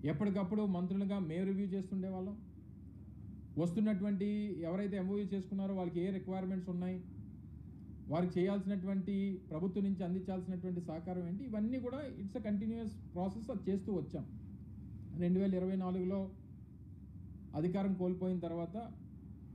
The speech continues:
బహుశా వారు అధికారంలోకి వచ్చిన తర్వాత మొట్టమొదటి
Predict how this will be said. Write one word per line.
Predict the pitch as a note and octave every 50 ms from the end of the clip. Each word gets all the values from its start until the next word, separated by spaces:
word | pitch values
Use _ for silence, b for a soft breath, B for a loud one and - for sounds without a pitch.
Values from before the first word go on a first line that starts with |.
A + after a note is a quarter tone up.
| - - - - - - - - - - - - - - - - - - - - - - - - - - - - - - - - - - - - - - F3
బహుశా | F3 F#3 F3+ - G3 F#3 F3+ F3+ F3 - - - - D#3+
వారు | E3 F3 F3
అధికారంలోకి | D#3+ F3 F3+ F#3+ F#3+ F#3+ F#3+ E3+ F3
వచ్చిన | E3+ E3+ F#3
తర్వాత | F3 E3 E3+ E3 E3 - B3 B3+ A#3+ G#3+ F#3
మొట్టమొదటి | F3+ E3+ - G3 F3+ F3+ F3 D#3 F#3 F3